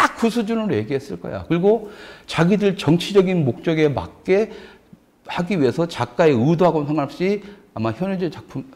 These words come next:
현우재 작가님의 작품들 다 이-, 도용을 했을 거라고. 씨발, 저작권 시비 거세요,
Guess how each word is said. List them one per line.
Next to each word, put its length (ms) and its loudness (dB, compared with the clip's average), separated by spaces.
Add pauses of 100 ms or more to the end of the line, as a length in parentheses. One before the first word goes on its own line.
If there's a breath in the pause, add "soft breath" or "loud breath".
현우재 320 0
작가님의 320 -4
작품들 500 -8
다 180 -4
이-, 120 -4 (240 loud breath)
도용을 400 2
했을 220 -8
거라고. 320 -6
씨발, 300 -6
저작권 400 -4
시비 220 -6
거세요, 440 -4